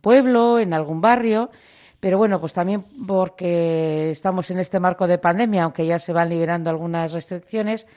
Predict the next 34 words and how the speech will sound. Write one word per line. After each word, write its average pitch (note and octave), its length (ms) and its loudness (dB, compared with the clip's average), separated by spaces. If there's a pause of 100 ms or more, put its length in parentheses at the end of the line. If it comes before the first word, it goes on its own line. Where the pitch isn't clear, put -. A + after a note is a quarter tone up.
(420)
pues G3+ 200 0
va A#3 80 6
a A3 40 6
ser A3 200 0
más G#3+ 380 0
una, F3+ 720 0 (300)
eh, D#3 540 0 (600)
una G#3+ 180 2
participación G3+ 840 0
más F#3 340 4
virtual G3 480 2
utilizando F3+ 600 0
las, D3 520 0 (200)
las E3 180 0
redes F3 260 0
sociales, C#3 480 -4
¿no? E3+ 160 -8 (360)
Entonces, F#3+ 300 2
invitamos G3 640 2
a E3+ 320 4
que F3 100 0
en D#3+ 80 0
nuestros D#3 320 -4
ámbitos, G3 560 4
ahí E3 200 2
donde D#3+ 240 0
estamos, G#3 400 -2
en D3 100 -2
el D3 100 -2
área D3 180 -2
pastoral, F3+ 580 2
en D#3+ 80 -4
la D3+ 120 -2
parroquia, E3 720 -2